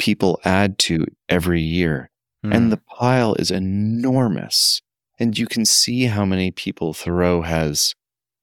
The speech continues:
Speaker 1: touched by his, uh, willingness to follow his own conscience.
Speaker 2: You know, this other thing about following your genius and living deliberately is that your genius can exhaust itself in a way, right? Like, I think one of the things that you say in the book, and I find to be really inspiring, is that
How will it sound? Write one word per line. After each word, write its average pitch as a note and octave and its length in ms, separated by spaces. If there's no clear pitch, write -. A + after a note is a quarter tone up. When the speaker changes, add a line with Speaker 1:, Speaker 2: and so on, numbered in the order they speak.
Speaker 1:
touched - 580
by D2+ 220
his, D#2 320
uh, C#2+ 300
willingness E2+ 520
to - 100
follow D#2 320
his C#2+ 120
own C2+ 160
conscience. - 640
Speaker 2:
You D#3+ 120
know, D#3 200
this D#3 200
other A3 160
thing D#3+ 160
about A#2 200
following B2 540
your F#2 140
genius G#2 720
and E2+ 180
living G#2+ 300
deliberately F2 640
is E2 220
that F2+ 220
your D#3 200
genius A3 400
can E3+ 180
exhaust B2 560
itself - 460
in B1+ 80
a A#1 80
way, G1+ 340
right? F2+ 260
Like, G#2+ 180
I G#2+ 100
think D#3 280
one C#3+ 140
of G#2+ 60
the G#2+ 100
things A#2+ 300
that - 100
you G2+ 160
say - 380
in G2+ 80
the F#2+ 80
book, F2+ 380
and E2+ 100
I F2+ 100
find E2+ 320
to F2 80
be D#2 140
really D2 320
inspiring, D#2+ 680
is D#2+ 140
that D#2+ 180